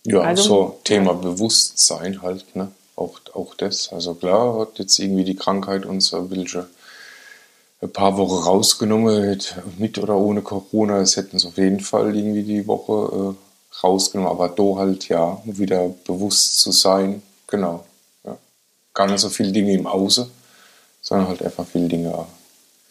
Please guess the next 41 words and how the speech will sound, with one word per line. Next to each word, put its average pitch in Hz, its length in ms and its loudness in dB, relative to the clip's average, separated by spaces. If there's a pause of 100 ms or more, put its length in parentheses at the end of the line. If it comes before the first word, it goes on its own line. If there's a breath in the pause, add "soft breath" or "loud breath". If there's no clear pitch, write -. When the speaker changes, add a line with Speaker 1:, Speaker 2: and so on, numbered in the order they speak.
(800 soft breath)
Speaker 1:
also 82 200 -6
hauptsächlich, 85 720 -2
äh, 82 80 -6 (480)
im, 87 240 -10 (320)
im 95 140 -6
Innen, 90 340 -8 (140)
Speaker 2:
Ja, 202 60 2 (180)
Speaker 1:
genau. 185 80 6
Speaker 2:
ja, 170 260 2
ganz, 180 340 -2
ganz 202 260 0
viel 202 180 2
im 175 160 2
Innen 277 360 2
und 196 220 0
wenn, 208 340 4 (460 loud breath)
äh, 208 180 -2
businessmäßig 208 920 2
bei 190 100 0
mir 190 260 0 (540)
auch 180 320 -2
so, 185 160 2
dass 180 180 2
man's 185 160 2
halt 170 140 4
nicht 175 160 4
nach 170 140 2
außen 156 320 0
sieht, 202 240 2
sondern 160 280 -4
Dinge, 170 240 2
die 165 180 2
irgendwie 165 280 -2
in 160 100 -2
Vorbereitung 185 540 2
sind 180 260 2
oder 160 160 -2
in 160 120 -2
Entwicklung 185 540 -4
oder 190 140 -10
so, 190 160 -10